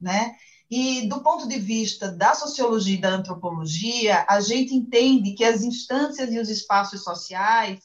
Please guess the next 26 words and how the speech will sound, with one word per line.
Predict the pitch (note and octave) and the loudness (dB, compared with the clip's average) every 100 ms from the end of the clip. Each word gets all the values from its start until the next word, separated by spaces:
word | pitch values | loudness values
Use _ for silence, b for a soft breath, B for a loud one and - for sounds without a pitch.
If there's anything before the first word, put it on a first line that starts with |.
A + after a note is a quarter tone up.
| - | -4
têm | B3+ C4+ | 0 2
um | D4+ | 0
poder | - D4+ A3 B3+ D#4+ D4 C#4 | 0 -2 0 2 2 2 -2
muito | D4+ E4+ F4 E4+ E4+ - | 0 0 -2 -4 -6 -6
importante, | C#4 D4+ D#4 - - C4 C4 C4 - G3+ | -6 2 2 2 0 2 4 2 -2 -2
né? | G#3 A#3+ | -2 -4
Um | A#3 | -6
poder | A#3+ G3+ B3 | -4 -2 -4
coercitivo | B3+ C#4 C#4+ D4+ - D#4+ - - C4+ C#4 B3 E3 E3 D3+ _ | -2 -2 -2 -4 -12 -18 -16 -8 -4 -2 -4 -6 -12 -14 _
nos | G#3 C4 C4 | -10 -8 -6
nossos | B3 C4 - A#3+ - | 0 0 -2 -10 -14
corpos, | - A#3 C4+ C#4+ - - F3 E3+ - b b | 0 4 4 4 0 -12 -18 -16 -20 b b
pelas | B3 C#4 C4+ B3 | -2 0 0 -2
marcas | A#3 D#4 - - E4 E4 - _ | 2 2 0 -8 -8 -10 -16 _
que | - C4 B3+ A3+ | -4 -2 -2 0
essas | A#3+ C4+ C4 G#3+ | 0 -2 -6 -6
estruturas | - - A#3+ - B3+ D4 D4+ C#4 C#4 | -8 -8 -12 -10 -8 -2 0 0 -2
sociais | A#3+ A#3 A3 G3+ G#3+ G#3+ G3+ F#3 | -4 -4 0 4 4 4 2 -2
e | G3 | -2
essas | G#3 G#3 G3 | -2 -4 -4
instituições, | G#3 G3+ G3+ F#3+ - G3+ G#3+ B3+ C4+ A#3 F#3+ - b - | -6 -6 -8 -10 -8 -2 2 2 2 -2 -6 -8 b -2
elas | A3 A#3+ A#3+ G#3 | 0 2 0 -2
imprimem, | D4+ D#4 C4+ F4+ F4 C4 F3+ E3 E3 | -4 -4 -6 -6 -4 -2 -4 -8 -8
né, | F#3+ G#3+ C4+ G#3+ | -4 -2 -2 -4
nesses | A#3 A#3+ B3+ - | -6 -6 -8 -12
corpos, | - A#3 G#3 - - - D3+ - - | -2 2 4 2 -2 -16 -18 -18 -20